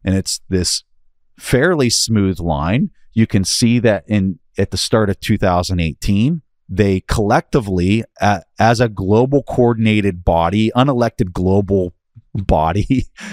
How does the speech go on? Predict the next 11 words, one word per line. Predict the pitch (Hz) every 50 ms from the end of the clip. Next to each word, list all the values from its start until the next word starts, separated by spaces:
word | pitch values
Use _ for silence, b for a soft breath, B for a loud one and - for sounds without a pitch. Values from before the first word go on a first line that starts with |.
| B B
<laughs> | B B B B B B _
um, | - 113 107 101 95 90 85 82 80 80 - _ _ _ _ _ _ _
tried | - - 135 127 113 113 123 131 123 -
to, | - - 123 113 110 113 117 113 120 - - - - - - - _
to | - - 120 104
start | 95 - - - - - - 135 127 147 151 139 - - - - - - - - - - -
to, | - - 117 104 101 98 95 92 90 - -
um, | - 92 90 85 82 80 78 71 71 69 67 65 69 _ _ _ _ _ _ _ _ _ _ _ - -
I | - 107 127
don't | 143 143 135
even, | 123 113 107